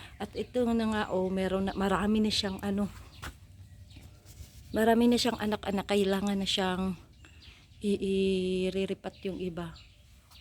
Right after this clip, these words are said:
Tapos, meron pa akong peace lily dito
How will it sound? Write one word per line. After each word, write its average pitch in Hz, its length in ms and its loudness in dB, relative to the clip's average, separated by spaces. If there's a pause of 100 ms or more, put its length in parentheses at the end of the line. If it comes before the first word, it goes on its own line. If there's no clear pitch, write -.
(1200)
Tapos, 240 480 0
meron 233 400 2
pa 220 160 -6
akong 214 400 -4
peace - 240 -6
lily 208 320 0
dito 196 640 -2